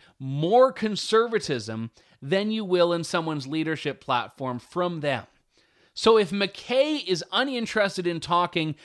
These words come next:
right now to conservatives and uninterested in actually putting forward a red meat conservative platform, then he sure as heck isn't going to do anything for conservatives when he's going after the votes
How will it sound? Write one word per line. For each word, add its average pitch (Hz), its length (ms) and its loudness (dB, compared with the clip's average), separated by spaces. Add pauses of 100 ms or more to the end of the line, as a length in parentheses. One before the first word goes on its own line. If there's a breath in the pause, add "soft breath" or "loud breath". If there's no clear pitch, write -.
(140 loud breath)
right 185 440 4
now 156 520 -2 (640)
to 196 160 2
conservatives 175 880 -2
and 147 180 -6
uninterested 226 760 0
in 180 100 -4
actually 180 340 -2
putting 190 320 -4
forward 180 520 2 (320 loud breath)
a 165 160 2
red 180 420 4
meat 180 340 -4
conservative 165 680 0
platform, 143 640 -2 (240 loud breath)
then 214 240 2
he 214 180 -2
sure 269 420 2
as 285 140 -4
heck 214 240 -4
isn't 190 240 -2
going 180 260 -2
to 160 100 -8
do 170 240 -4 (120)
anything 240 580 -2
for 202 300 0
conservatives 151 800 -2 (300 loud breath)
when 208 320 2
he's 202 340 -4
going 190 520 2
after 170 640 0 (160 loud breath)
the 170 200 0
votes 160 440 0